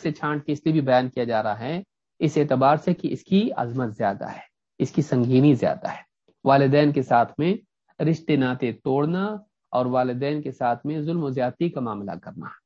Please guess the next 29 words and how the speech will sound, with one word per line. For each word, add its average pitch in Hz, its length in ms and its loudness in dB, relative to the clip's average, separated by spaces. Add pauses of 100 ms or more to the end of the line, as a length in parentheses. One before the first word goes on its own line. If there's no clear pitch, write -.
(160)
بدسلوکی 135 560 2
کرنا، 85 280 -6 (540)
یہ 175 220 8
بھی 185 300 8
ایسا 143 320 4
گناہ 127 420 2
ہے 98 120 -6 (460)
کہ - 100 -4
اللہ 143 340 2
تعالیٰ 139 320 0 (440)
دنیا 180 460 -2
ہی 160 140 -2
میں 151 100 -4
اس 135 100 -8
کی 147 100 -8
سزا 127 360 -2
دے 101 100 -2
دیتا 95 280 -10
ہے۔ - 240 -14 (560)
امام 170 200 4
الطبرانی 156 540 4
نے 147 100 2
اس 131 120 -2
کو 147 240 0
الکبیر 143 440 0
میں 135 120 0
روایت 117 320 0
کیا 160 240 0
ہے 196 120 -4